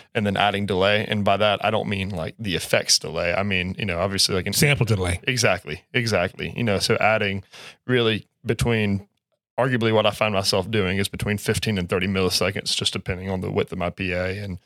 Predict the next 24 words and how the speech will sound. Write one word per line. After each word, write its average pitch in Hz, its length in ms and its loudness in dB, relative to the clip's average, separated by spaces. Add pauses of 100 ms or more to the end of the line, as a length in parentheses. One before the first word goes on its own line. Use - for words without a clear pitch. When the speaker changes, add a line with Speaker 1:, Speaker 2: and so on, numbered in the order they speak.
(300)
Speaker 1:
what 120 180 0
feels 107 240 0
right. 104 240 4 (120)
You 107 60 0
know, 92 140 0
I, 85 140 2 (100)
there's 120 160 0
not 110 160 2
a 104 40 -4
science 92 380 0
to 90 180 2
it, - 180 2
but 104 220 -2
it's 98 100 -2
just - 240 0
throwing 101 200 0
delay 101 240 2
on 98 180 0
one 98 140 2
side, 98 400 2 (400)
um, 98 720 -2
you 123 140 -2
know, 95 340 0
and 95 360 -2